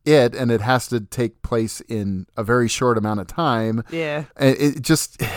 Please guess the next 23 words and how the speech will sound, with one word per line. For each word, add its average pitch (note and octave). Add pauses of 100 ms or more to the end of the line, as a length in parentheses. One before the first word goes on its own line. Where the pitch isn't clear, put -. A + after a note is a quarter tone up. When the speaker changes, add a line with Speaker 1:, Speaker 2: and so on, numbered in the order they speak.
Speaker 1:
it C#3
just E3+
doesn't C#3
feel G2+
good F2+ (240)
to A#2+
the A2+
movie, B2
Speaker 2:
Yeah. D3
Speaker 1:
and C3+
that D#3+
to D3+
be E3
the C#3+
thing C#3
that B2
finally B2+
sent, B2
gives B2+
him C3
the A#2
redemption G#2+
moment. E3+